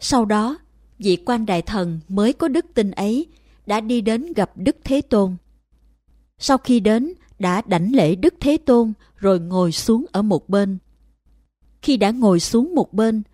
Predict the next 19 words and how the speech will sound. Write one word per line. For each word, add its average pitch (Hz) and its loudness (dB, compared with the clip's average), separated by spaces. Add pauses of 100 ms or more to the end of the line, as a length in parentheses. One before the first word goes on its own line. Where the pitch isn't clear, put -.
(260)
vị 185 2
quan 202 -2
đại 160 -2
thần 170 -4
mới 202 4
có 349 0
đức 330 0 (100)
tin 196 0
ấy 208 -4 (280)
đã 165 -2
nói 190 -4
với 294 0
Đức 262 -2
Thế 294 -2
Tôn 202 -2
điều 170 2
này: 156 -6 (1600)
"Bạch 196 0
Ngài, 190 0